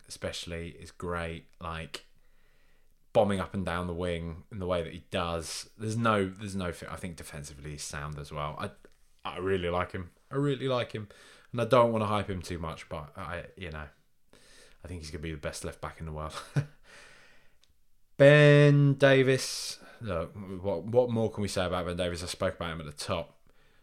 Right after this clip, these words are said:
Solid, great, dependable, reliable player. Happy to have him there. Can, if we're playing a back four, have him there to cover left back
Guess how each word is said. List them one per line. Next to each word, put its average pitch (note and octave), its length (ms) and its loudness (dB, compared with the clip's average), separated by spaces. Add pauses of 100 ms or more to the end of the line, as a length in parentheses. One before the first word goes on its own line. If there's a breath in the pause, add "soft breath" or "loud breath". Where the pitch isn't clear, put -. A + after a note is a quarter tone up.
Solid, A2 640 2
great, A2 420 2 (300)
dependable, A2+ 720 -2
reliable G#2 500 2
player. F2+ 600 -2 (380 soft breath)
Happy A2+ 300 2
to F#2+ 140 -8
have G2 200 -2
him F#2+ 220 -2
there. F#2 280 0
Can, - 200 -10 (300)
if C3+ 160 -10
we're A2+ 60 -2
playing C#3 240 8
a A#2 40 4
back G#2+ 200 2
four, G2+ 440 0 (800)
have G2+ 220 -2
him G2 160 0
there G2 300 0 (100)
to - 80 -12
cover G2+ 380 0
left G2 260 -2
back F#2+ 280 -4